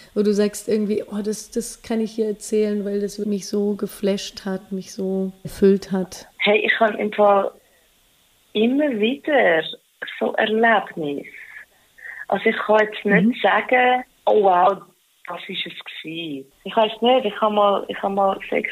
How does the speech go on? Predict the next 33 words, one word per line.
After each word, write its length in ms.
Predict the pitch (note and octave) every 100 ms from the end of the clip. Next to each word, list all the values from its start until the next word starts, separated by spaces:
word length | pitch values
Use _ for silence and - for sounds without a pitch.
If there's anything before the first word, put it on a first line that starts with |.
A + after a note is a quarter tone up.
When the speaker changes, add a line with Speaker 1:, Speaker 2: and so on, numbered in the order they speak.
| -
Speaker 2:
gehabt 200 | - G3+
im 120 | G3
Garten 400 | F#3+ F#3+ G3 -
von 140 | F#3+ G3
der 100 | F#3+
Kille. 440 | F#3 G#3+ B3+ F#3 E3+
Das 120 | F3
ist 240 | F#3 F3+
gar 140 | F#3 F#3+
noch 80 |
nicht 220 | G#3+ G#3 -
so 100 | G3+
lange 280 | F#3+ F#3 F3+
her. 460 | G3 C4 A3+ D#3+ - - - -
Ich 60 | -
meine, 260 | G#3 G3 -
es 100 | G3+
ist 120 | G3
unglaublich 540 | G#3+ A3 G#3+ G#3 G3+ -
spannend 460 | - F#3+ G#3 C4+ C#4+
gewesen. 400 | - B3+ C#4 C#4+ - - - -
Der 100 | G#3+
junge 300 | G#3+ G#3+ G3+
Mann 240 | G3 G#3
hat 180 | G#3 G#3
blutige 520 | G3 G#3 G#3 F#3 F3
Knie 300 | F#3 G3+ A3+
gehabt, 240 | C#4+ A#3 G3+
wieso 280 | G3 G3 G3
auch 180 | F#3 -
immer. 440 | A3 B3+ G#3+ B3
<laughs> 140 | C4+ -
Aber, 280 | G#3 -